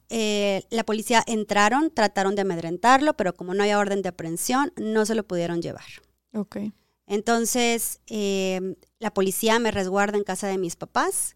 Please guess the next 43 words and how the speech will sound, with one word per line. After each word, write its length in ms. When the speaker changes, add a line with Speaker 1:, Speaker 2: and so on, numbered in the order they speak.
Speaker 1:
con, 180
junto 340
con 140
mis 220
niños. 380
Speaker 2:
Sí, 360
te, 220
sa-, 240
sa-, 200
te 160
saliste 380
y 40
te 80
fuiste 280
con 160
ellos. 360
Speaker 1:
Sí, 200
Speaker 2:
¿Y 40
Speaker 1:
por 80
Speaker 2:
no, 200
y 140
él 140
qué 100
hacía 280
mientras 260
tú 80
te 120
salías? 440
Speaker 1:
No, 260
yo 160
no 100
supe 280
nada. 320
En 80
ese 160
momento 320
la 120
policía 320
me 100
dijo, 220
"Tienes 320
que 100
denunciar, 580